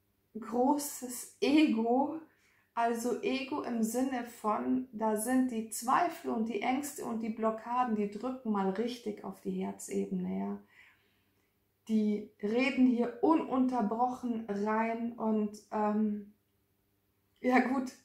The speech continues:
äh, Entschuldigung, kein Wunder, bei,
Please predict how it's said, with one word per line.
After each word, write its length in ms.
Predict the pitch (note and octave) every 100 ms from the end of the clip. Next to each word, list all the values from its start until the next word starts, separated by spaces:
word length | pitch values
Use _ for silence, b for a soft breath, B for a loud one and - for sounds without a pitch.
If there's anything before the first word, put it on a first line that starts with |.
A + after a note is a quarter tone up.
| -
äh, 240 | G#3 G#3
Entschuldigung, 720 | A3 A3+ B3+ B3+ A3+ G3+ F#3 G3+
kein 300 | - A3 G#3+
Wunder, 480 | B3 C4 G3 G#3 -
bei, 300 | A3 G#3 -